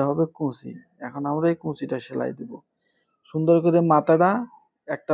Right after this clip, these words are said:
ভাঙ্গা দিবেন, তারপর আরেকটা ভাঙ্গা দিয়ে চিকন হেম করে পুরাটা সেলাই দিয়ে নেবেন। আর অবশ্যই আপনারা কুচির কাপড়টা দুই পার্ট দিবেন, মানে যা আপনার ঘের থাকবে তার চেয়ে ডাবল দিবেন। তো এক মাথা হেম করার পরে আর এক মাথা ঘন করে সুন্দর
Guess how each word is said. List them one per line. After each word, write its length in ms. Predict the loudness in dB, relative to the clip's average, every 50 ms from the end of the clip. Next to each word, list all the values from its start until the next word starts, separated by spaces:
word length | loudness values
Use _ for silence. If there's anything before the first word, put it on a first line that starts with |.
| 0 0
ভাঙ্গা 260 | 0 2 4 4 4 4 2
দিবেন, 200 | 0 -2 -2 -2 0
তারপর 240 | 0 0 2 2 2 4
আরেকটা 240 | 4 2 2 0 -2 -2 0
ভাঙ্গা 240 | -2 -2 -2 -2 -2 2 4
দিয়ে 180 | 4 4 4 2 0 -4 _ _ _ _ _ _ _ _ _ _
চিকন 340 | -12 -10 -6 -4 -4 -4 -4 -4 -4
হেম 180 | -2 -2 -2 -2 0 0
করে 200 | 2 2 2 2 0 0 -4 -8 _ _ _ _ _ _ _ -10
পুরাটা 300 | -6 -4 -4 -2 -4 -6 -8 -8
সেলাই 260 | -8 -6 -4 -4 -4 -4
দিয়ে 140 | -6 -6 -6 -8
নেবেন। 220 | -10 -10 -12 -12 -14 -18 _ _ _ _ _ _ _ _ -6
আর 80 | -2 0 0 2
অবশ্যই 280 | 0 -2 0 2 2 2
আপনারা 240 | 2 0 0 0 0 -2 -2
কুচির 280 | -6 -6 -2 -4 -2 0
কাপড়টা 420 | 0 0 0 -2 -4 -4 -4 -4 -4 -4 -6 -10 -14 -18 -14 -6 0
দুই 120 | 2 2 2 2
পার্ট 160 | 0 0 0 -2 -8
দিবেন, 200 | -12 -10 -10 -10 -8 -6
মানে 200 | -6 -6 -4 -4 -6 -6 -4 0 4
যা 80 | 4 6 4
আপনার 220 | 4 0 -2 -4 -4 -2
ঘের 140 | -4 -4 -6 _ -10
থাকবে 220 | -12 -10 -10 -10 -8 -8
তার 120 | -8 -8 -8
চেয়ে 140 | -8 -8 -6 -2 0
ডাবল 280 | 0 2 2 0 -2 -4 -6 -8
দিবেন। 220 | -12 -12 -12 -14 -14 -16 _ _ _ _ _ _ _ _ _
তো 40 | -4 -4 -4
এক 60 | -2 -2
মাথা 180 | -4 0 2 2 2
হেম 120 | 2 0 2 2
করার 220 | 4 4 4 4 2
পরে 120 | 2 2 2 2
আর 60 | 2 0
এক 60 | -2 -4 -4
মাথা 160 | -4 -4 -4 -4 -4
ঘন 140 | -2 -2 -2 -4 -4
করে 160 | -4 -4 -4 -6 -8 -12 _ _ _
সুন্দর 240 | -8 -4 -2 -2